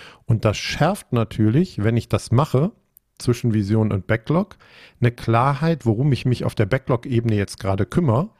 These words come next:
ohne zu sagen, ich muss die komplette Produktvision irgendwie im Hinterkopf haben und alles, was erstmal auf die Produktvision einzahlt, berücksichtigen in meine Überlegung, ne? Also ich glaub, dass es mehr Fokus und Klarheit schafft, womit ich mich gerade beschäftige, indem es bestimmte Dinge ausblendet.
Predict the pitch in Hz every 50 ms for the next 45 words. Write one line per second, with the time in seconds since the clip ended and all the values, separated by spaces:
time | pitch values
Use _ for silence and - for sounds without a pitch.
0 | _ _ - 127 127 147 156 135 - - 131 104 98 117 117 120 123 139 135 117
1 | - - - - - - - - - 117 113 131 139 - - - 110 - - 110
2 | 101 - 123 120 - 185 - - 113 - 143 - - 98 95 87 90 107 104 101
3 | 104 101 101 - - 107 101 98 - 101 101 98 104 98 98 117 120 120 104 -
4 | - 101 - - - 107 113 110 113 110 110 101 - - 110 120 120 120 - 113
5 | 110 - - - 98 - - 104 95 - - 101 - - 101 104 123 120 - -
6 | 104 95 87 101 101 98 - 95 95 101 - - - 120 110 113 123 - _ _
7 | - - - _ _ _ _ - 104 98 120 117 - - 123 117 - - 110 95
8 | 101 98 90 90 92 95 95 98 101 98 - 95 101 95 90 95 98 90 - -
9 | - - - 127 151 - - 117 113 120 - - 139 - - - 139 143 - -
10 | 160 - - 131 - 131 135 143 135 - - 165 147 - 143 - - 135 107 -
11 | - 127 123 139 135 139 131 - - 139 - - - - - - - _ _ -
12 | 117 117 123 147 156 - - 92 - - 117 110 - - - - 110 110 110 98
13 | 101 - - - 139 - - - 117 104 127 127 117 104 98 113 107 107 - -
14 | - - - - - 135 147 - - 113 117 110 104 101 - - 92 95 - _
15 | - - 90 - 110 110 - -